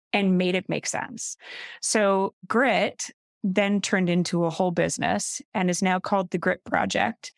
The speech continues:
And it's something that I, I so deeply want to bring to professionals and especially therapists, you know,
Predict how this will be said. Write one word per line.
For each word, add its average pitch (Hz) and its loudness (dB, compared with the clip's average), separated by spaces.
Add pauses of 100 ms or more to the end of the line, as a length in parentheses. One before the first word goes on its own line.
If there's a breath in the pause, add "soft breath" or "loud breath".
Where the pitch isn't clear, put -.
(440)
And 196 2
it's 208 0
something 220 2
that 202 2
I, 202 2
I 196 2
so 233 0
deeply 220 -2
want 185 -2
to 208 2
bring 190 2
to 196 2
professionals 196 0
and 190 0
especially 247 2
therapists, 240 0 (500)
you - 0
know, 208 2